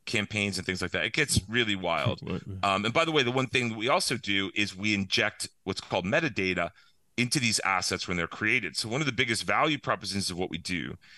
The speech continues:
Speaker 1: is that I take a picture of you with that hat on.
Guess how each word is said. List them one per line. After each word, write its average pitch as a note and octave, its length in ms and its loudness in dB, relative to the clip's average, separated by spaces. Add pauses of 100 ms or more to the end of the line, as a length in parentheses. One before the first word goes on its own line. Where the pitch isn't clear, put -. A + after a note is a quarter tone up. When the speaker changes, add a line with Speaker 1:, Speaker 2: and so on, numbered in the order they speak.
(220)
Speaker 1:
is G2+ 140 -2
that G#2+ 120 2
I G2+ 80 4
take - 200 -4
a G#2 40 -4
picture D3 380 2
of G#2 100 -2
you G2+ 220 0
with F#2+ 120 -2
that E2 140 0
hat A#2+ 240 2
on. B1+ 300 -6